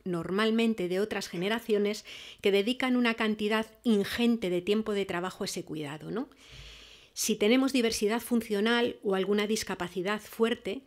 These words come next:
necesitaremos ese acompañamiento a lo largo de toda la vida. Pero es que cualquiera de nosotras, en un momento determinado en el que simplemente no ya que tengamos una enfermedad grave, sino quien ha pasado por la experiencia de tener una pierna rota,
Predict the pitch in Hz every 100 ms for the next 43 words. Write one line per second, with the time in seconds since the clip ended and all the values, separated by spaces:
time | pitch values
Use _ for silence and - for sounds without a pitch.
0 | - - - - 208 208 214 214 208 214
1 | 233 247 240 262 247 226 214 202 190 190
2 | 202 240 247 240 240 277 - 202 190 196
3 | 202 202 190 185 180 165 165 160 160 175
4 | - - - - - 202 220 254 247 208
5 | 190 190 233 240 233 226 226 254 233 226
6 | 226 - - 196 240 240 240 233 220 214
7 | 220 208 208 220 208 180 175 180 175 -
8 | - 226 220 233 233 226 208 226 240 226
9 | 214 196 196 190 196 185 185 180 170 165
10 | 190 285 190 175 185 170 175 185 185 202
11 | 208 226 208 196 175 180 - 185 196 226
12 | 226 180 160 - - - - 190 185 190
13 | 214 190 180 220 226 214 214 240 233 240